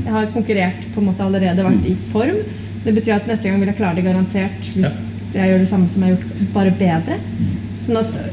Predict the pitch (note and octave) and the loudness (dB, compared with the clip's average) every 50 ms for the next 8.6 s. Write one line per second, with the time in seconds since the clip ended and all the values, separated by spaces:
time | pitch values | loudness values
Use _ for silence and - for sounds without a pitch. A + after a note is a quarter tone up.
0 | - - - A3+ A3 A3 G#3 G#3+ G#3+ G#3+ A3 G3 F#3+ G3 G3 G3 F#3 G#3 G3 - | -8 -4 -2 0 2 4 4 4 4 4 2 2 4 4 4 4 4 2 0 2
1 | G3 F3+ - - F#3 E3 - - A3+ A3+ A3+ F#4 E4+ B3 F#3+ F#3 F3+ F3+ F3 F3+ | 2 2 2 0 -2 -2 -2 -4 -6 -6 -6 -4 -2 0 0 2 2 0 0 -2
2 | - - F#3 F3+ F3+ F3+ E3+ E3+ E3+ F3 - - F3+ F3 F3 F3+ F3+ F3+ - G3+ | -2 -2 -2 0 2 2 2 0 0 -2 -2 0 0 0 2 2 4 4 4 4
3 | F#3 F#3+ F#3+ G#3+ G#3 A3 A#3+ D4 F4 F4 D#4+ D4 C#4+ D4 C#4+ - - - - - | 4 4 4 2 2 2 2 2 2 2 4 6 6 6 4 2 -4 -8 -8 -8
4 | - - - C4+ G#3 G3 - G3 F#3+ F#3+ G3 G3 G3 G#3 F#3+ F#3 G3 G#3 A3+ A#3 | -6 -2 0 0 0 2 2 0 2 2 2 2 2 2 4 4 4 4 4 4
5 | G#3+ F#3 F3+ F3+ F3 F3 E3 - - F3 E3+ - G3+ F#3+ F#3 F#3 F#3+ F#3+ F#3 F3 | 4 4 4 4 2 0 -2 -2 -2 -2 -2 0 0 2 2 4 4 4 4 4
6 | F3 F#3 F#3+ - - - - - - - - A#3+ G#3 F#3 F#3 F#3 F3 F3 F3 E3 | 4 2 2 0 -4 -8 -10 -8 -6 -4 0 4 4 6 6 4 4 2 0 0
7 | G#2 G#2+ G3 D3 E3 D#3+ - E3+ E3 F3+ F#3 G3+ G3+ F#3 F3+ F3+ F#3+ G#3 C#4 D#4+ | -2 -2 0 2 2 2 2 2 2 2 2 4 4 4 4 4 4 4 4 4
8 | E4 D#4 D4 A3+ G3+ F#3 F3 E3+ F3 - - - | 4 4 4 6 6 6 4 2 -2 -6 -6 -6